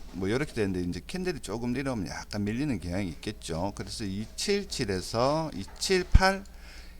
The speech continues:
요 부분에서 지지를 한 번쯤은 받지 않겠나라는 어떤 그런 생각이 있는데, 만약에 여기까지 밀린다고 하면 일봉상 볼벤 하단 이칠이, 이칠이죠. 요것도 이제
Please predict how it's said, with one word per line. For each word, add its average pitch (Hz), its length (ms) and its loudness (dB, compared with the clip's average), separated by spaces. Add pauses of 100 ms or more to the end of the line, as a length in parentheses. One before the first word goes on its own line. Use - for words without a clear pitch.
(240)
요 160 120 6
부분에서 190 500 4
지지를 135 440 2
한 110 240 0
번쯤은 117 460 0
받지 - 300 12
않겠나라는 113 1000 0
어떤 92 260 -4
그런 92 180 -4
생각이 117 380 -2
있는데, 98 320 0
만약에 117 480 0
여기까지 107 480 -2
밀린다고 95 640 0
하면 101 580 0 (560)
일봉상 185 600 2
볼벤 131 340 4
하단 143 460 4 (640)
이칠이, 165 680 2
이칠이죠. 120 960 2
요것도 151 400 2
이제 101 260 4